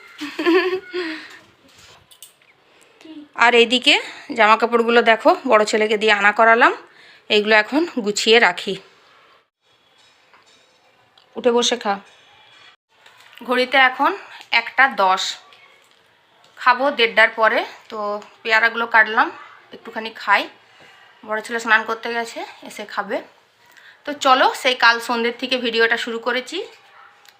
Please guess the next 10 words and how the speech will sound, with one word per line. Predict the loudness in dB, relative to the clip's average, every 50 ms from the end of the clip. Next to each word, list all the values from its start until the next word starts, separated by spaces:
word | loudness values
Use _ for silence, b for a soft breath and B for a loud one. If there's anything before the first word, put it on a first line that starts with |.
| -8 -6
শেষ | -6 -6 -6 -6 -8
করছি। | -10 -10 -8 -8 -10 -10 -10 -12 _ _ -14
ভিডিওটা | -10 -6 -4 0 2 2 2 2 2
কেমন | 2 2 0 0 2 2
লাগলো | 2 2 0 -2 -2 -2 -4 -8 -10
একটুখানি | -12 -12 -10 -8 -6 -6 -6 -4 -2 0
জানিও, | 0 0 0 -2 -4 -6 -4 -4 -2
ভালো | -2 0 0 0 -2
লাগলে | -2 0 2 0 0
অবশ্যই | 0 -2 -8 -8 -8 -8